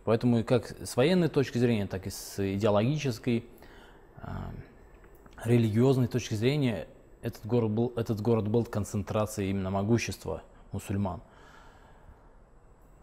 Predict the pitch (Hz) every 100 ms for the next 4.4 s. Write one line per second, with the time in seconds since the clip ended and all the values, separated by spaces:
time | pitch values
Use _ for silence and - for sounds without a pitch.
0 | - - 165 175 175 180 185 147 117 110
1 | - 135 113 104 117 117 127 117 113 113
2 | 113 143 160 113 95 92 - - 120 127
3 | - - 101 113 95 95 101 92 90 -
4 | 90 78 - -